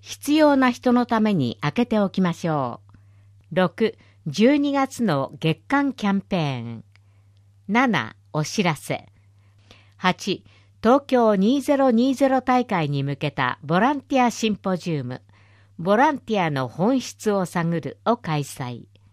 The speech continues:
九、教えてオリンピック・パラリンピック。十、東京都英語村の最新情報を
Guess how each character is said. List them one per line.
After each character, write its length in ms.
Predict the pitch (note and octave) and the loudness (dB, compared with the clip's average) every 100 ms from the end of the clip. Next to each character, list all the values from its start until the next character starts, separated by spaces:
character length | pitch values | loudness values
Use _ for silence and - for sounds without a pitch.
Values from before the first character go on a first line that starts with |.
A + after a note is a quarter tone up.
| _ _ _ _ _ _ _ | _ _ _ _ _ _ _
九、 400 | - D4+ A3 B2+ - _ - | -6 -2 -2 -4 -12 _ -8
教 100 | F3 F3+ - | -6 -6 0
え 160 | C#4 B3 | 0 0
て 360 | - G3 - - | -2 -4 -4 -2
オ 100 | F#3 | -2
リ 160 | B3 | 0
ン 60 | C#4+ | -4
ピ 160 | - C4+ | -6 -8
ッ 60 | - | -6
ク・ 160 | E3+ C#3+ | -6 -4
パ 160 | D3+ | -2
ラ 140 | F3 F3+ | 0 0
リ 140 | E3+ | -2
ン 100 | D#3+ | -4
ピ 140 | - | -6
ッ 60 | C3 _ | -12 _
ク。 180 | - - _ - _ _ _ _ - | -16 -16 _ -20 _ _ _ _ -18
十、 460 | D3 A#3 B3 C#3+ B2 _ _ - | -6 0 0 0 -6 _ _ 0
東 220 | A#3+ D4+ | 2 2
京 220 | - C#4 A#3+ | 2 -2 -2
都 280 | - C3+ - | -4 -6 -2
英 220 | F#3+ C4+ | -2 0
語 140 | C#4 C4 | 0 0
村 300 | B3 A3 G3+ | 0 0 0
の 180 | G3 | -2
最 240 | E3+ G#3+ C#4 | -2 0 0
新 280 | - C#4 A#3+ | -2 -4 0
情 220 | B3 A3+ | 0 0
報 300 | G3 D3 C#3+ | -2 -2 -2
を 180 | C#3 | -4